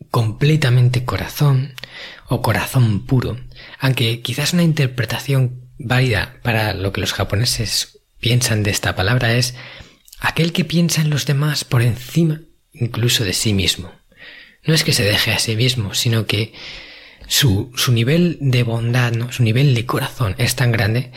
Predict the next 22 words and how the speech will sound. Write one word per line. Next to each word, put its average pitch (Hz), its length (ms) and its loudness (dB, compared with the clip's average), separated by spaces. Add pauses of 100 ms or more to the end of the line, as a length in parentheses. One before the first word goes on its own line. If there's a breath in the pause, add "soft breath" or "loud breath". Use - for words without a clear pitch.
(240 loud breath)
que - 100 -2
a 101 40 2
veces 101 220 0
es - 100 -4
capaz 104 500 -4 (220)
de 110 220 -2
pasar 104 320 -2
por 95 120 -4
encima 104 320 -4
de 95 80 -4
sí - 120 -4
mismo, - 300 -8
¿no? 139 60 -4
De 127 80 0
sacrificarse 107 640 -2
por - 160 -4
otras 101 220 -2
personas - 420 -2
a 104 40 -4
las - 140 -4
que - 140 -8
quiere. - 340 -8